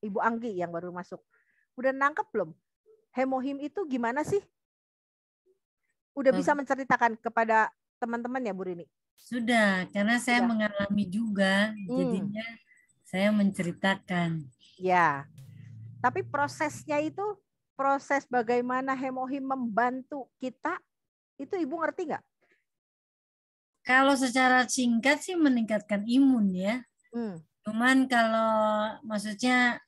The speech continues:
Speaker 2: implementasi diri gitu, apa yang dialami, nah itu yang lebih banyak diceritakan yang,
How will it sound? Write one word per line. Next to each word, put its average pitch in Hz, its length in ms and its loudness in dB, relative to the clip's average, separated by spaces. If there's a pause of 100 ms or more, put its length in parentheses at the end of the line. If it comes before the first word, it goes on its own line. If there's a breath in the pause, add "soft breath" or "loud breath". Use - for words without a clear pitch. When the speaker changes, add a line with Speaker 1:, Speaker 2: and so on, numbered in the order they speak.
(120)
Speaker 2:
implementasi 220 1040 0
diri 214 600 2
gitu, 220 160 -4
apa 226 320 2
yang 220 200 2
dialami, 214 880 2 (960 soft breath)
nah 190 320 -2
itu 185 200 -2 (120)
yang 247 240 2
lebih 233 240 0
banyak 220 360 2
diceritakan 214 680 2
yang, 226 240 4